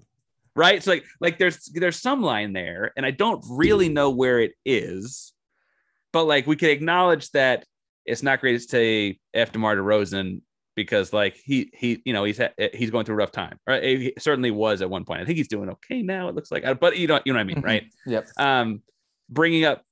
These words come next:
Speaker 1: Dwayne Haskins stuff was not great, right? Like, that was, you know, he, like, let them have a day to mourn, let them have time to mourn, whatever, right? What, wh-,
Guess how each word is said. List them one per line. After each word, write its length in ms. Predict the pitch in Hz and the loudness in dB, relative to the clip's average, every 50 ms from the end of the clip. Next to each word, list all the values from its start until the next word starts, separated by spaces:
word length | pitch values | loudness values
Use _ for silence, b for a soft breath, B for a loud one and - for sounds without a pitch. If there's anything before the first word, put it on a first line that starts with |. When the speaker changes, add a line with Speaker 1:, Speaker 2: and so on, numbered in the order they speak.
| _ _ _ _ _ _ _ 123 | _ _ _ _ _ _ _ -4
Speaker 1:
Dwayne 200 | 135 143 131 123 | -2 0 2 2
Haskins 380 | 139 135 127 - - 117 - | 2 2 0 0 -4 -6 -2
stuff 180 | - 113 107 - | -2 -2 0 0
was 120 | 117 107 | -2 -2
not 200 | 127 113 95 - | -2 -4 -4 -4
great, 180 | - 92 - - _ _ _ | -10 -14 -14 -16 _ _ _
right? 260 | - 110 107 107 - | -2 0 0 0 -2
Like, 200 | - 95 87 - | -2 -6 -6 -4
that 180 | - 110 120 120 | -2 -2 0 0
was, 300 | 113 110 107 - - _ _ _ _ | 0 -2 -4 -6 -14 _ _ _ _
you 100 | 101 92 | -6 -6
know, 80 | 95 - | -6 -6
he, 260 | - - - - _ _ | -8 -8 -10 -10 _ _
like, 320 | - 110 - - 95 92 95 95 - - - _ _ _ | -10 -10 -6 -8 -8 -8 -10 -14 -16 -18 -18 _ _ _
let 220 | - 110 104 - | -6 -6 -4 -2
them 140 | - 113 107 | -2 -2 0
have 220 | 104 110 104 101 95 | 0 -2 -2 -2 -2
a 40 | |
day 160 | 95 95 104 101 | -2 -2 -2 -2
to 60 | 98 | -2
mourn, 360 | 92 95 95 95 95 95 90 | -2 -4 -2 -2 -2 -2 0
let 60 | 95 | 0
them 80 | 104 104 | 0 0
have 160 | 107 101 - | -2 -4 -2
time 220 | - 110 107 104 | -2 -2 -2 -2
to 40 | 101 | -2
mourn, 320 | 98 92 92 95 92 92 90 | -4 -4 -4 -4 -4 -4 -6
whatever, 240 | 87 90 92 - - - | -8 -8 -10 -14 -10 -6
right? 260 | - 98 107 - - b b b b b b b | -2 -2 -2 -2 -4 b b b b b b b
What, 260 | - 135 165 - - - _ _ _ - | -4 0 0 0 0 -2 _ _ _ -12
wh-, 260 | 131 131 139 - - | -8 -6 -6 -6 -6